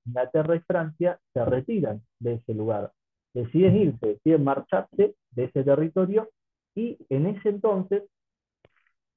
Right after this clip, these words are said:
crecen las tensiones, porque todos estos, todas estas posturas diferentes de la realidad entran en conflicto. Ya no hay un, un poderío ni inglés ni francés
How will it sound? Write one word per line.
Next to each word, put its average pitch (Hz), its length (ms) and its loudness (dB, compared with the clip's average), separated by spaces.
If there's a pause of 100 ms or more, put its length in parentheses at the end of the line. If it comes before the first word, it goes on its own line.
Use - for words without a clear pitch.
(960)
crecen 190 380 0
las 127 180 -6
tensiones, 113 600 -4 (100)
porque 117 460 -4 (360)
todos 170 280 2
estos, 170 360 -2 (600)
todas 175 180 4
estas 170 340 0 (120)
posturas 170 480 2
diferentes 143 600 2
de 110 80 -2
la 110 140 2
realidad 143 480 0 (400)
entran 196 440 2 (100)
en 123 160 -8
conflicto. 127 640 -2 (100)
Ya 151 100 2
no 160 80 2
hay 165 100 2
un, 139 340 -4
un 123 320 -18
poderío 151 600 0 (160)
ni 117 220 -6
inglés 151 340 0 (220)
ni 113 100 -12
francés 117 400 -8